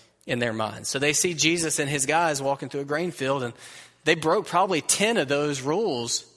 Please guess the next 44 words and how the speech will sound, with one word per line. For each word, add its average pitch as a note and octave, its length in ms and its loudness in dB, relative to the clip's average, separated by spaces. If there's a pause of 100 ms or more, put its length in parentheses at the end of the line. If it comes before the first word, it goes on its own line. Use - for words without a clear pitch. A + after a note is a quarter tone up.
(120)
just D#3+ 260 0
by D3 120 2
plucking D#3 400 0
the D#3 80 0
grain, D3+ 380 0
and B2 120 -2
they B2 60 0
probably C3+ 360 -2
had C3+ 160 0
to C3 140 -4 (360)
clear D3 200 -2
some C#3+ 160 -4
stuff - 260 -2
off B2+ 240 -2
of C#3 160 0
it. C3+ 160 -4 (840)
They're D3 120 -2
breaking F3 300 0
a D#3+ 40 2
lot F3 180 0
of E3 80 -2
the D#3+ 80 -4
rules D#3+ 320 -8
that - 120 -8
they A2 100 -4
set A2 260 -4
up. G#2 180 -16 (1040)
That's F#3 260 4
why E3 120 2
they C#3+ 160 2
were B2+ 120 -2
upset. A2 460 -2 (680)
And C3+ 80 -2
then C3+ 100 0
Jesus' F#3 560 2
response, C#3 680 2
look D#3+ 140 -2
down D#3 260 2
in B2+ 100 -2
your D3 100 -2
Bibles B2 340 0
at A2+ 60 -6
verse B2+ 200 -4
twenty-seven. A2+ 640 -4